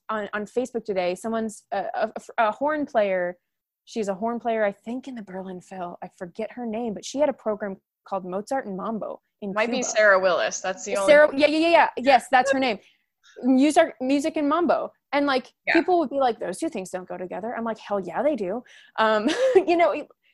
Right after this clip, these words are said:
Speaker 1: that's why it's like, I grew up in bluegrass music and I play the bassoon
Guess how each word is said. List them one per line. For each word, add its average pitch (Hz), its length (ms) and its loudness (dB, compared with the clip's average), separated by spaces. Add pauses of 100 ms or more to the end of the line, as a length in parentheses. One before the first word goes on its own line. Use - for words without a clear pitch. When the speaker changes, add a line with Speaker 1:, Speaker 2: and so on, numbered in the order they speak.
Speaker 1:
that's 302 180 4
why 320 60 4
it's 294 80 2
like, 294 180 4
I 254 120 6
grew 311 180 4
up 311 100 2
in 226 120 0
bluegrass 226 460 0
music 180 340 -4 (140)
and 208 120 -2
I 202 80 -2
play 226 240 -4
the 208 80 -2
bassoon 196 640 -6